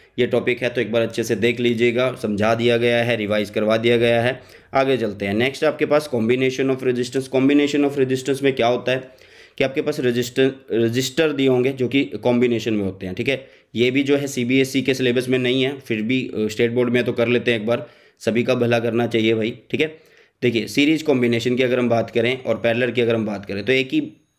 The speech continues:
चीज़ मैं बोलता हूँ कि जब भी आपके पास कोई भी कॉम्बिनेशन आता है, जब भी आपके पास क्या होता है, कॉम्बी-, कॉम्बिनेशन आता है, तो आपको बस समझ जाना चाहिए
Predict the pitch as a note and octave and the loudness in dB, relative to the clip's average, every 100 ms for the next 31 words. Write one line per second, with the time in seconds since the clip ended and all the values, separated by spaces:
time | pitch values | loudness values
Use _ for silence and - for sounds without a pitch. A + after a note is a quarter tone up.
0 | _ D#3 D#3 D3 C3 B2 A#2 C3 C3+ A#2+ | _ 0 2 2 2 0 -2 -2 0 -2
1 | A#2+ C#3+ C3+ C#3 C3 C3 C3 B2 A#2+ C3 | 0 0 -2 -4 -2 -2 0 -2 0 -2
2 | B2+ B2 B2+ C3+ C3+ C3 B2 G#2+ A2 A#2 | 0 0 2 4 2 2 -2 -2 -4 -6
3 | - _ _ _ _ - A2+ C3 C3 C3 | -8 _ _ _ _ -2 0 2 0 -2
4 | B2 A#2+ C3 A#2 B2+ C3 B2 A#2+ - - | -2 0 0 0 0 0 0 0 0 0
5 | C3 C3+ D3 C#3+ C#3 B2+ A2+ A#2+ C3 C3 | 0 2 2 2 2 0 0 0 0 0
6 | C3 B2+ B2 C3 C3 C3 C3 A2 A2+ C3 | -2 0 0 2 2 2 0 0 0 -2